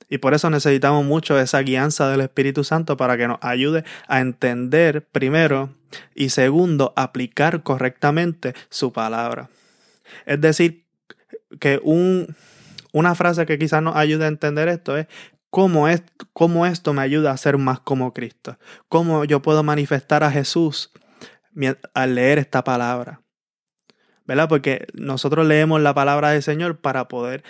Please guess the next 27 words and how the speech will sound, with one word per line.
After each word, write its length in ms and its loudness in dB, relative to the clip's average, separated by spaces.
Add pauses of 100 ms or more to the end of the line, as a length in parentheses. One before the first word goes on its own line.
(220)
conocer 520 0
más 320 0
a 80 -2
Jesús, 480 2
para 260 0
poder 340 -4
ir 160 -6
creciendo 540 -4
más 320 -2
en 240 -4
la 160 -8
fe 240 0 (220)
y 100 2
para 260 2
po-, 160 -6
que 120 -8
nuestra 320 -6
mente 320 -4
sea 340 -2 (200)
cada 260 4
día 200 2
más 220 -2
como 300 -4
la 100 -6
mente 440 0
de 120 -4
Cristo. 560 -12